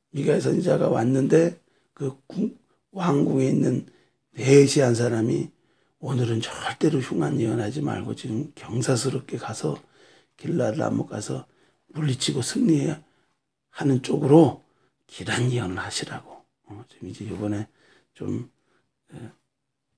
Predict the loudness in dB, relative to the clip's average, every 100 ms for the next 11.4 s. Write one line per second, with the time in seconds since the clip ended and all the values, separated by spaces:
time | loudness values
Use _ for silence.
0 | _ _ _ _ _ _ -16 -6 -6 -4
1 | -6 -8 -6 -2 0 -2 -8 -10 -18 _
2 | _ -20 _ -18 -16 -16 -20 -8 -2 -2
3 | -4 -12 _ -20 _ _ _ -4 -2 0
4 | 0 0 -2 -4 _ _ _ _ _ -2
5 | 0 0 -2 -4 -2 -2 -2 -2 -2 -2
6 | -2 -2 -4 -4 -6 -6 -8 -10 _ _
7 | _ _ _ -14 -6 0 4 2 0 _
8 | _ _ _ _ _ _ _ _ _ _
9 | -12 -2 0 0 0 -2 -2 -2 -2 -4
10 | -6 -8 -10 -10 -6 -4 -4 -2 0 0
11 | 2 4 2